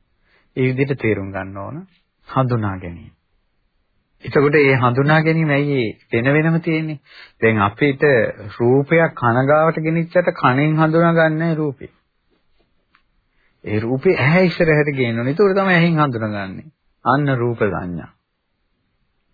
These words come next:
ඊට පස්සේ දැන් අපි කියමු ඉයර්ෆෝන් එකකින් හරි ෆෝන් එකකට මොකකට හරි ගහලා ඉයර්ෆෝන් එකකින් සවුන්ඩ් එකක් එනවා. හඬක් එනවා. ඒ හඬ ඇහැ ළඟට තිබ්බා කියලා හඬ එන්නේ නෑ.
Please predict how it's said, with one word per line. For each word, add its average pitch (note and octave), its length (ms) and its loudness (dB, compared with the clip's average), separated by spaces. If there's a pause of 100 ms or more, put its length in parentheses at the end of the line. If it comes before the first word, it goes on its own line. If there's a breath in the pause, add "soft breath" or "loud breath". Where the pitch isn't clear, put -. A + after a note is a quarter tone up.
(1200 loud breath)
ඊට D3+ 360 2
පස්සේ G#2 600 -4 (720 soft breath)
දැන් A2 200 2
අපි A2+ 160 -2
කියමු C3+ 180 -2
ඉයර්ෆෝන් A#2+ 560 0
එකකින් A2+ 340 -4
හරි A2+ 220 -2
ෆෝන් G#2 440 -2
එකකට G2 340 -8
මොකකට G#2 320 -8
හරි G2+ 160 -6
ගහලා A#2+ 260 -6
ඉයර්ෆෝන් A2+ 480 -2
එකකින් C3 260 -6 (180)
සවුන්ඩ් G2+ 400 -4
එකක් E3 240 -2
එනවා. - 240 -6 (120)
හඬක් G2 420 -4
එනවා. G#2+ 260 -6 (640 soft breath)
ඒ C#3 200 4
හඬ C3+ 360 2 (540 soft breath)
ඇහැ B2 280 2
ළඟට F#3 360 2
තිබ්බා F#3+ 340 2
කියලා F3+ 260 -2
හඬ D#3+ 200 2
එන්නේ D3 220 0
නෑ. - 120 -14